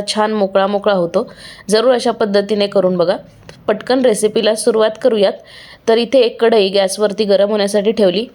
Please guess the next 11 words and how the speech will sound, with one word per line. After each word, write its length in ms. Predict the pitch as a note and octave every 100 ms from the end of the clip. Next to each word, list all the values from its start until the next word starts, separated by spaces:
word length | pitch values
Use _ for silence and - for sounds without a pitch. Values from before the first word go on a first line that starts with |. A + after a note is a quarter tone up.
| _ - -
यामध्ये 680 | G#3 B3 A3+ G3+ - - _ - - -
एक 240 | B3 B3+
वाटी 260 | B3+ G3+ G#3+
इथे 480 | - A3 A#3+ - -
थोडासा 500 | C#4 C#4 C#4 C#4 C4+
जाड 300 | A#3 G#3 A3+
असलेला 520 | A3 A3 G#3+ F3+ -
रवा 280 | F#3+ F#3+ G3+
मी 140 | G#3+
यामध्ये 320 | F#3+ G3 F#3+
घालतेय. 400 | G3 F3+ D#3+ F3+